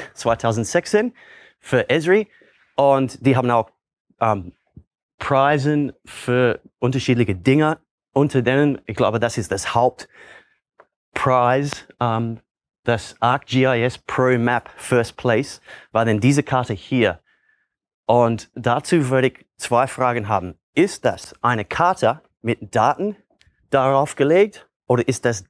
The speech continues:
Daten mit einer Karte darauf gelegt oder ist das irgendwie eine missgelungene Mischung auf beides?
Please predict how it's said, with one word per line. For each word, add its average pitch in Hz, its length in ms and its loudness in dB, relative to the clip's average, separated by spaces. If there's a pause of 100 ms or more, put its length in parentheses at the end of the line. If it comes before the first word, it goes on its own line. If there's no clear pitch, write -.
Daten 135 400 0 (240)
mit - 220 -4
einer 117 200 0
Karte - 600 -2 (760)
darauf 117 300 2
gelegt 120 360 -4
oder 165 300 4
ist 160 240 0
das 151 220 0
irgendwie 139 560 0
eine 127 300 2 (200)
missgelungene 139 800 2
Mischung 131 560 -2
auf 117 300 0
beides? 117 500 -2